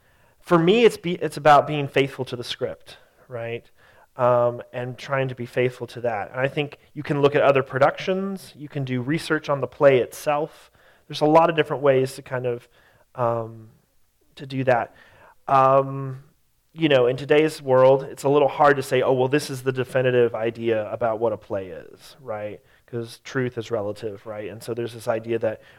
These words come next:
we, can we ever find the actual meaning of the play? I think we can if we lear-, if we look hard enough,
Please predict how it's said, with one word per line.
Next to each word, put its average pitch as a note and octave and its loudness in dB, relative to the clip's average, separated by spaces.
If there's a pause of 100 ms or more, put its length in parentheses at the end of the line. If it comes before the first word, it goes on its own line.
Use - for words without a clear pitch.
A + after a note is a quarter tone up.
(100)
we, C3+ -4
can C#3 -8
we C3 4
ever B2 4
find B2 -4
the C3 2
actual B2+ 0
meaning B2 -4
of A2+ 0
the A2+ -4
play? F#2+ -6 (340)
I D#3+ 0
think G3 0
we D3+ -4
can C#3 0
if A#2 -8
we C3 -2
lear-, B2+ 2 (100)
if C3+ -14
we B2 -2 (200)
look C3 -2
hard C3 0
enough, B2+ -6